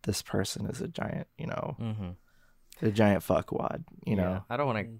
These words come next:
Speaker 2: compare things, but, like, I, I, I think on some level, uh, Harry Potter,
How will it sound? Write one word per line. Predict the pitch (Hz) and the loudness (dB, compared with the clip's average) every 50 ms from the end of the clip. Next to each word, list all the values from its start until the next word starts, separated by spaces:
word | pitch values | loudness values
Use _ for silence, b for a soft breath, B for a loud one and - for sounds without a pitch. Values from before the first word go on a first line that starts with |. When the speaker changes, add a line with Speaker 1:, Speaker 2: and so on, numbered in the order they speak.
| - - | -16 -14
Speaker 2:
compare | - - 98 92 92 92 - - 101 95 101 101 98 | -10 -8 -6 -6 -8 -10 -10 -8 -6 -4 -4 -4 -6
things, | - - 80 80 82 82 80 85 104 - - - - | -8 -10 -10 -8 -8 -10 -10 -12 -16 -20 -20 -16 -12
but, | - 78 - - | -12 -12 -12 -12
like, | - 80 - - - - - - b b b b b b b b - _ _ _ - _ _ _ _ _ - - _ _ _ _ _ - | -12 -12 -12 -12 -14 -16 -18 -20 b b b b b b b b -20 _ _ _ -20 _ _ _ _ _ -20 -20 _ _ _ _ _ -4
I, | 113 104 - - | -4 -4 -2 -4
I, | - 110 113 123 | -8 -4 0 0
I | 143 | 2
think | 147 185 185 | 2 4 4
on | 175 160 135 - | 4 4 4 0
some | - - 127 120 127 127 | -2 -2 0 0 2 2
level, | 123 123 123 123 123 120 120 117 117 117 117 117 - - - _ - - - _ _ - - _ _ - - - - _ _ - - - - - - - | 2 0 0 0 0 -2 0 0 -2 -2 -4 -6 -10 -18 -20 _ -20 -20 -20 _ _ -20 -20 _ _ -20 -20 -20 -20 _ _ -20 -20 -20 -20 -14 -10 -8
uh, | 98 90 - - - - - - - - - - - - - - - - - - - - - - _ - | -8 -8 -8 -10 -14 -16 -20 -20 -20 -18 -18 -18 -16 -16 -16 -16 -18 -18 -20 -20 -20 -20 -20 -20 _ -8
Harry | 120 127 117 117 117 | -4 -2 -2 -2 -2
Potter, | - - - 117 110 110 110 110 110 107 107 107 110 | -4 -2 -2 0 0 0 0 -2 -4 -6 -6 -8 -10